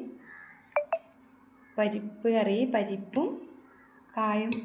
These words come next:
തക്കാളിയൊക്കെ ഇട്ട് വെച്ചത്, ചള്ളാസ്, ഉള്ളി, പിന്നെ മീൻ ഫ്രൈ,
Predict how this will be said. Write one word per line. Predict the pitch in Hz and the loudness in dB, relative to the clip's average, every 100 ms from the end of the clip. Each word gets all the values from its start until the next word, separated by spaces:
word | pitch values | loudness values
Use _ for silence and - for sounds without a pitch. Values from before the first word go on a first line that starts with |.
| - | -4
തക്കാളിയൊക്കെ | 214 202 196 196 | -2 0 0 0
ഇട്ട് | 190 190 | -2 -2
വെച്ചത്, | - 180 185 320 453 - - - - - - - | -4 -4 0 0 -2 -6 -16 -20 -20 -20 -14 -6
ചള്ളാസ്, | 202 196 196 190 190 - 214 427 381 | 0 2 2 2 -2 0 0 0 -2
ഉള്ളി, | 202 185 190 294 - - - - - - - - - - - - - | -2 -2 0 0 -2 -6 -14 -20 -20 -20 -20 -20 -20 -20 -20 -20 -8
പിന്നെ | 214 208 214 220 220 214 | 0 2 2 0 0 2
മീൻ | 208 202 - | 2 0 0
ഫ്രൈ, | 214 | 2